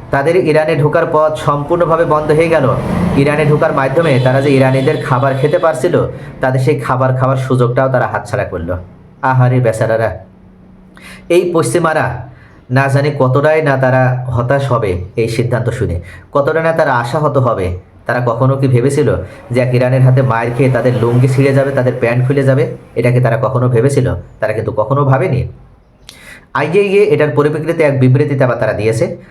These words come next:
"আমরা এসব প্রতিবেদনের বিষয়ে ইতিমধ্যে অবগত হয়েছি, আমরা ইরানের কাছ থেকে আনুষ্ঠানিক তথ্যের অপেক্ষায় ছিলাম,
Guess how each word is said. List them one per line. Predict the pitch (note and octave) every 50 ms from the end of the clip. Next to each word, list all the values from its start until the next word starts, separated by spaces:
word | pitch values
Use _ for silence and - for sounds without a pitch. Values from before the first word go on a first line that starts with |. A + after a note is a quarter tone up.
| - - -
"আমরা | B2 C3 C#3+ D3
এসব | C#3 B2+ D#3+ C#3 B2+
প্রতিবেদনের | C#3+ C3+ C3+ C3+ C#3+ C#3+ D3 C#3+ C3+
বিষয়ে | C3 B2 B2+ C3 C3 B2
ইতিমধ্যে | B2 B2 B2 B2+ C3 B2+ B2+
অবগত | A2+ A2+ A#2+ A#2+ B2+ B2+ B2+
হয়েছি, | B2 C3 C3+ C3 - - - - - - - - -
আমরা | - C3 C#3 C#3+
ইরানের | C#3 C#3 C#3+ C#3+ D3 C#3+ C#3
কাছ | C3+ C3 C3 C3 -
থেকে | - - C#3+
আনুষ্ঠানিক | B2+ B2 B2+ B2+ B2+ C3 B2+ B2+ B2+ B2+
তথ্যের | B2+ A#2+ A#2+ B2 B2+ A#2+
অপেক্ষায় | A2+ A#2 A#2 A2+ B2+ A2+
ছিলাম, | G#2+ - D3 B2 F2 D#2